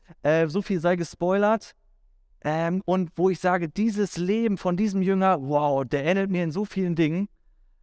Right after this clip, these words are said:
nicht nur in den guten Dingen, sondern auch in den nicht so guten Dingen. Ihr seht ihn, Simon Petrus, jetzt ist schon gespoilert, ihr wisst auf jeden Fall, wen ich meine. Äh, es ist nicht Jesus die Antwort heute, sondern Simon Petrus.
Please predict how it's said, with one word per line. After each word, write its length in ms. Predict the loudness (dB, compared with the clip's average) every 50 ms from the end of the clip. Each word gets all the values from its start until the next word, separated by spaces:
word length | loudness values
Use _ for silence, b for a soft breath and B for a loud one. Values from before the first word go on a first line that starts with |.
| _ _ _ _ _
nicht 180 | -2 -2 0 0
nur 100 | 0 0
in 60 | 0
den 100 | 0 0
guten 240 | 0 0 0 2 2
Dingen, 280 | 2 2 2 0 -2 -4 _ _ _
sondern 320 | _ -2 0 0 2 0 0
auch 80 | 0
in 80 | 0 0
den 100 | 0 0
nicht 140 | -2 -2 -4
so 100 | -4 -6
guten 220 | -4 -6 -4 -2
Dingen. 220 | -2 -2 -2 -4 -8 _ _ _ _ _ _ _ _ _ _ _ _ _
Ihr 160 | 0 2 2
seht 180 | 2 0 2
ihn, 260 | 2 0 0 0 0 -2 _ _ _ _ _ _ _
Simon 280 | -4 -2 0 0 0 0
Petrus, 380 | 0 0 0 2 0 0 0
jetzt 140 | -2 -2 -2
ist 80 | -4 -6
schon 140 | -4 -4 -6
gespoilert, 480 | -6 -6 -2 0 2 4 4 2 2
ihr 100 | 0 -2
wisst 160 | -4 -4 -4
auf 140 | -4 -4 -2
jeden 140 | -2 -4 -2
Fall, 160 | -2 -2 -2
wen 100 | 0 -2
ich 80 | -2 0
meine. 240 | 0 0 0 -2 -2 -6 _ _ _ _ _ _ _ _ _
Äh, 80 | 0 0
es 100 | 0 0
ist 140 | -2 -4 -2
nicht 160 | -2 -2 0
Jesus 300 | 2 2 2 2 0 -2
die 160 | 0 0 2 2
Antwort 280 | 2 0 0 -2 0
heute, 200 | 0 0 0 0
sondern 280 | -2 -2 -2 -2 -2 -2
Simon 300 | -2 -2 -2 -2 -2 0
Petrus. 480 | 0 -2 -2 -2 -2 -4 -4 -4 -6